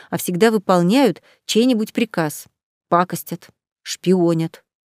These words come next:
Что вообще может подумать демонолог, потерявший семью по вине демона, когда обнаружит в своём замке беса? Правильно, что нужно уничтожить новую угрозу,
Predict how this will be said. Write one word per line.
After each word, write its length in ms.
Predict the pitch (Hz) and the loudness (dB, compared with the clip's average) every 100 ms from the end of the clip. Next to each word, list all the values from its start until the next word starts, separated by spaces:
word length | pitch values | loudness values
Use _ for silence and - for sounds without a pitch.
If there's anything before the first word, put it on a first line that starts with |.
| _ _ _ _ _ _ _ _ | _ _ _ _ _ _ _ _
Что 200 | - 339 | -2 2
вообще 360 | 359 - - 311 | 2 0 2 4
может 300 | 254 240 - | 2 0 0
подумать 440 | - 214 254 196 | 0 2 2 2
демонолог, 680 | 180 208 214 269 302 196 _ _ _ | 2 2 2 2 2 -2 _ _ _
потерявший 520 | 208 214 247 269 - | -4 0 2 2 0
семью 360 | 226 240 226 262 | -2 0 2 2
по 100 | 220 | 2
вине 360 | 208 240 262 220 | 2 2 2 2
демона, 760 | 185 285 285 262 226 208 156 _ _ _ _ | 2 4 4 2 2 0 -2 _ _ _ _
когда 300 | 220 208 220 | -2 4 4
обнаружит 600 | 190 220 220 269 233 180 | 4 2 4 2 0 -4
в 100 | - | -8
своём 320 | 208 208 202 | 0 2 2
замке 440 | 190 240 220 214 | 2 2 2 -4
беса? 600 | 180 185 226 185 - 156 147 _ _ _ _ _ _ _ | -2 2 4 2 -2 -10 -12 _ _ _ _ _ _ _
Правильно, 640 | 208 214 196 175 165 160 _ _ _ | 4 4 2 0 -4 -8 _ _ _
что 200 | - 247 | 0 4
нужно 300 | 262 349 294 | 6 6 6
уничтожить 600 | 285 285 - 359 277 208 | 6 4 2 2 2 4
новую 400 | 262 285 202 208 | 6 6 4 2
угрозу, 520 | 214 220 370 370 226 | 2 4 4 4 2